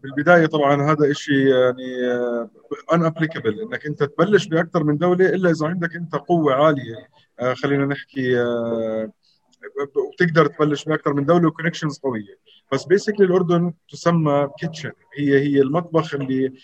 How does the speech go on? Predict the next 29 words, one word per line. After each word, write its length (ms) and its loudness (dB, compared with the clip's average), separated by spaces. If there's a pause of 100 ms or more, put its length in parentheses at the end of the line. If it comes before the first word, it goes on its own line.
(160)
اللي 140 -2
دايمًا 500 4 (340)
أي، 320 2
أي 200 4
بروجكت 480 0 (360)
إذا 300 0
أثبت 380 -4
وجوده 400 0
بالأردن 560 0
فأثبت 400 -2
وجوده 320 0
على، 200 0
على، 340 2 (120)
على 220 0
المنطقة 500 -8
كاملة، 440 -2 (320)
لأنه، 500 2
آه، 720 -4 (1400)
الأردن 280 6
مش 200 0
أسهل، 520 0
مش 180 -2
أسهل، 520 0 (160)
آه، 200 0
دولة 420 2
إنك 180 -2
تعمل 300 -2
فيها 260 -2
مشروع. 400 -10